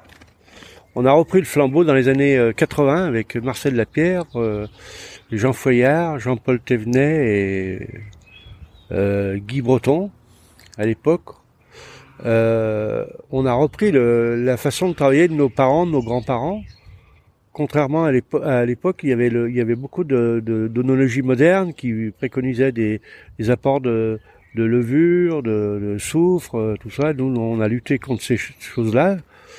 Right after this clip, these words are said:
On, on luttait contre le modernisme de la viticulture,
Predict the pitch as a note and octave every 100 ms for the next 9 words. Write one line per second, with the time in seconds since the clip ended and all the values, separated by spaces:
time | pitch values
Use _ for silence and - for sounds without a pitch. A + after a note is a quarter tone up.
0 | - - _ _ _ A#2 A2+ A#2 B2 D3
1 | - F#3 E3+ D3+ C#3 C#3 D3+ D#3 D3 F3+
2 | - C3 C3 B2 A#2+ - C3 - A2+